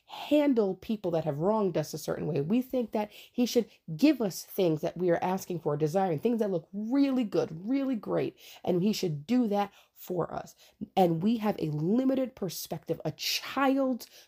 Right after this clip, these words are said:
perspective on things, not remembering that we are in the hands of a loving Father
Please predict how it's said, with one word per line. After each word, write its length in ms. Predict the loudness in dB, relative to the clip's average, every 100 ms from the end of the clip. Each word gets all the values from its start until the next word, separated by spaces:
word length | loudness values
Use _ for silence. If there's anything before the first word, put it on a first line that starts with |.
| -4
perspective 760 | -2 -2 -6 -8 -6 -6 -6 -4
on 180 | -4 -4
things, 500 | -6 -8 -10 -14 -20 -20 -6 2
not 280 | 4 2 _ _ 0
remembering 880 | 2 4 4 2 2 2 2 0 -4 -12 -10
that 100 | -6
we 220 | 0 0
are 40 | 2
in 80 |
the 60 | 0
hands 320 | -2 -4 -4
of 80 | -4
a 40 |
loving 340 | -2 0 0 -4
Father 600 | -4 0 0 0 -2